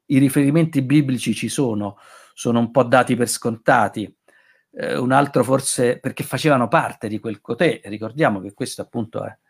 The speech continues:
sono i ricordi del figlio di un rabbino, di un giudice di un tribunale rabbinico.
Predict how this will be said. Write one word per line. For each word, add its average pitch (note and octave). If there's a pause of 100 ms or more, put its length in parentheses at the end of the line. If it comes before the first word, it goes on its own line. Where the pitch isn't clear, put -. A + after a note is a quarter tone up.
(500)
sono A#2+
i A#2
ricordi C#3
del G#2+
figlio D3
di A2+
un A2
rabbino, A2+
di G#2
un A#2
giudice B2
di A2+
un A2
tribunale A#2
rabbinico. A2+